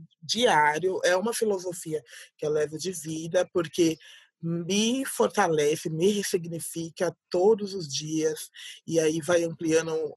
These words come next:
a visão de mundo. É como se eu tivesse estendendo a mão pra todas as minhas irmãs e a gente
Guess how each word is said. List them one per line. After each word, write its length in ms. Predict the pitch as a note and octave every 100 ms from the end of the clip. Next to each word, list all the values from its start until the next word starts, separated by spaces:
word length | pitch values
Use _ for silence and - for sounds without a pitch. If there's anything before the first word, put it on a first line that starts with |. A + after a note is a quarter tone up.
| -
a 80 |
visão 300 | D#3 D#3 D#3
de 160 | D#3 D3
mundo. 680 | C#3+ D#3 F#3 F3+ E3+ E3 D#3+ - - -
É 120 | D#3+
como 280 | E3 G3 F#3+
se 100 | -
eu 60 | F#3+
tivesse 340 | F#3+ F3+ F#3
estendendo 560 | G3 - F3+ E3 F3 G#3+
a 80 | G3
mão 300 | F3+ F3 F3+
pra 160 | E3+
todas 280 | - G3 G#3+
as 140 | A#3
minhas 260 | G3 F#3 F3
irmãs 540 | F3+ E3+ D3 D#3 E3+
e 60 | F3+
a 80 | E3+
gente 300 | E3 E3+ F#3